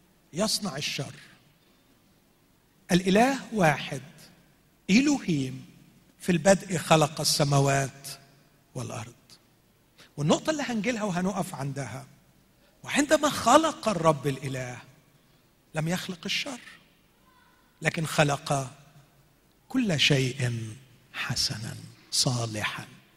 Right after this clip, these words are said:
ده اللي هنقف قدامه. رأى الرب الإله أن كل ما عمله إذ هو حسن جدًا جدًا، so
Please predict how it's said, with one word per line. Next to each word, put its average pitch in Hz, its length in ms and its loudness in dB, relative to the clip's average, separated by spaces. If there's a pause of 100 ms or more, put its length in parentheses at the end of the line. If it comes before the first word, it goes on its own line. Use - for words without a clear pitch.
(160)
ده 147 80 0
اللي 131 120 -2
هنقف - 440 -12
قدامه. 135 500 -18 (760)
رأى 294 280 6
الرب 294 480 6
الإله 254 760 0 (880)
أن 269 140 0
كل 320 420 4
ما 285 60 8
عمله 226 880 4 (360)
إذ 160 180 2
هو 175 420 12 (840)
حسن 269 960 0 (720)
جدًا 285 1000 0 (800)
جدًا، 302 760 6 (420)
so 311 300 4